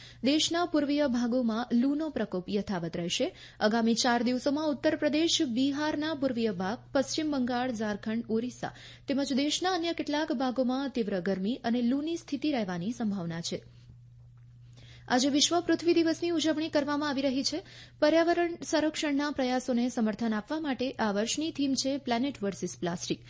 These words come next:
એટલે કે પ્લાસ્ટિક પ્રદૂષણની સમસ્યાનો સામનો કરવો અને પૃથ્વી ગ્રહને બચાવવાની દિશામાં પ્રકૃતિ પર તેની અસર દૂર કરવી. ઉલ્લેખનીય છે, યુનાઇટેડ નેશન્સ દ્વારા બાવીસ એપ્રિલ ઓગણીસો સિત્તેરના રોજ પૃથ્વી દિવસની ઘોષણા કરવામાં આવી હતી.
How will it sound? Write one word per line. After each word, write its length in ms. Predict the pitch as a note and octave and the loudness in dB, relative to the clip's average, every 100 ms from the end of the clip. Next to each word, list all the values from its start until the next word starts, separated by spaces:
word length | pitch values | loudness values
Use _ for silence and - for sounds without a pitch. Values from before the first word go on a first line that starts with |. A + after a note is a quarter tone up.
| - - | -20 -6
એટલે 220 | G3+ G#3+ | -4 0
કે 120 | G3+ | 0
પ્લાસ્ટિક 580 | A3 A#3 A#3 A#3 - D#4 | 2 4 2 2 0 0
પ્રદૂષણની 540 | - D4+ D#4+ E4+ D#4+ F4+ | 2 2 2 0 0 0
સમસ્યાનો 540 | E4 C#4+ C#4 C#4 C4 C#4 | 0 -2 0 0 2 0
સામનો 360 | C4 A3 G3 | 0 0 0
કરવો 300 | F#3 F3 F3+ C#4 - | 0 0 0 -2 2
અને 160 | A3+ | 2
પૃથ્વી 380 | A3 C#4 - E4 | 2 0 2 2
ગ્રહને 360 | B3 C4 B3+ C#4 | 4 2 2 2
બચાવવાની 560 | A3+ - F#3+ F3+ F3+ | 0 0 0 0 -2
દિશામાં 520 | E3+ G3 - B3 F3 - - - | -2 -2 0 0 -2 -8 -20 -6
પ્રકૃતિ 440 | - D4+ D4+ F4 F4+ | 2 4 4 4 4
પર 180 | F4+ F#4 | 2 2
તેની 280 | A#3 G3 - | 0 0 0
અસર 280 | A3+ G#3+ F3 | -2 -2 -2
દૂર 220 | F3+ F#3 | 0 0
કરવી. 320 | - E3+ E3 - - | 0 -2 -2 -6 0
ઉલ્લેખનીય 460 | G#3+ G#3 G#3 F#3+ | 2 4 2 0
છે, 180 | F3+ A3 D#4 - - - | 0 -2 -4 -8 -18 -2
યુનાઇટેડ 480 | A#3+ C#4+ E4+ F#4 F4 | 2 4 4 2 2
નેશન્સ 400 | D#4+ D4 D#4+ E4 | 2 0 0 -2
દ્વારા 300 | - C#4 C#4 D4 | -2 0 0 2
બાવીસ 360 | A#3 G#3+ A3 | 2 0 -2
એપ્રિલ 280 | G#3+ A#3 C#4 | -2 0 0
ઓગણીસો 400 | - A#3 A3+ G#3+ | 0 2 0 0
સિત્તેરના 500 | A3 B3 D4 D4+ F4 | -4 -2 0 0 0
રોજ 260 | E4+ D#4+ D#4 | 0 0 -2
પૃથ્વી 340 | - C4+ - C#4+ | -2 -4 -2 -2
દિવસની 420 | A#3 A3 A3+ B3+ | 0 0 -2 0
ઘોષણા 400 | A3+ A3+ B3+ C4 | 0 0 -4 -4
કરવામાં 440 | G3 F3 F3 B3 | -4 -4 -4 -2
આવી 180 | F#3+ D#3+ | -2 -4
હતી. 280 | E3 - | -4 -6